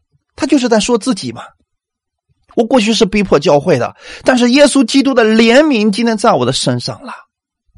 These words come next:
哈利路亚。他这是提出了过去他在犹太教当中的一些成就，然后说，“就律法上的义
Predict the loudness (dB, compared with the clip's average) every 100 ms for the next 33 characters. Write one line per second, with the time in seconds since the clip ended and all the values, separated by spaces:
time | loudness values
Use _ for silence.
0 | -20 _ _ -8 -4 -4 -6 -8 -12 -14
1 | -20 _ _ _ _ -20 -8 0 2 2
2 | 0 -2 -8 -4 2 4 4 4 2 2
3 | 4 4 4 -2 0 0 2 2 4 4
4 | 4 2 0 2 2 4 0 -2 -4 -4
5 | -6 -4 -6 -6 -10 -12 -12 -14 -16 _
6 | _ _ _ _ -2 0 0 -2 -6 -4
7 | 2 4 6 6 4 2 2 2 0 0
8 | -2 0 -2 -4 -4 -2 -4